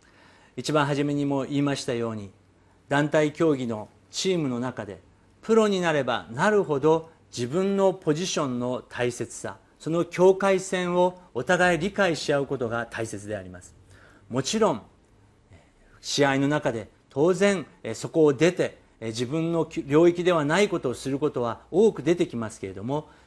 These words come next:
自分の領域をしっかり知っているということは、正しい場所にすぐ戻れるということでもあります。神様ご自身がリーダー、監督となられて、イスラエルの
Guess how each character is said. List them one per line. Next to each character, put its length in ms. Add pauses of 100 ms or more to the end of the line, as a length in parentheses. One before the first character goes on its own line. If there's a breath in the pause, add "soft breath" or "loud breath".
(140 soft breath)
自 80
分 220
の 100
領 300
域 220
を 140
し 220
っ 20
か 160
り 120
知 240
っ 20
て 80
い 100
る 100
と 80
い 60
う 40
こ 100
と 140
は、 220 (200 loud breath)
正 340
し 180
い 40
場 140
所 160
に 320
す 220
ぐ 300
戻 340
れ 120
る 140
と 100
い 200
う 80 (140)
こ 120
と 100
で 120
も 340
あ 80
り 100
ま 120
す。 180 (1400 soft breath)
神 180
様 220
ご 100
自 100
身 320
が 300 (140)
リ 260
ー 20
ダ 240 (180)
ー、 80
監 160
督 220
と 100
な 140
ら 100
れ 120
て、 320 (180 soft breath)
イ 80
ス 180
ラ 180
エ 60
ル 100
の 180